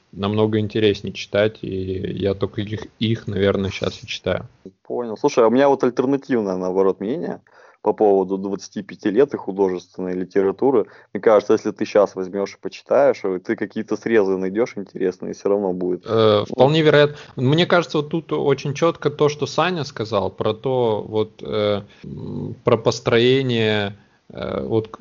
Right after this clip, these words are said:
Speaker 1: как он сказал, э, типа, классика кино, это практически как учебник того, как надо снимать кино и как вообще,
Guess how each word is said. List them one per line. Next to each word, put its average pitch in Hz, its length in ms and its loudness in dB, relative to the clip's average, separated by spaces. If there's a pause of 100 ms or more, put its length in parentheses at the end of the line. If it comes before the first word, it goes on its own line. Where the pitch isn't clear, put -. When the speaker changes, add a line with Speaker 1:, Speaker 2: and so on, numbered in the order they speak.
(160)
Speaker 1:
как 110 220 0
он 107 80 -2
сказал, 120 480 2
э, 104 200 0
типа, 101 480 -2 (380)
классика 107 800 0
кино, 127 400 -4
это 104 180 -4
практически - 580 -10
как 110 220 -2
учебник 123 480 -2
того, 110 240 0
как 110 220 -6
надо 123 240 0
снимать 104 420 -4
кино 98 400 -2
и 98 120 -2
как 98 240 -4
вообще, 98 580 -2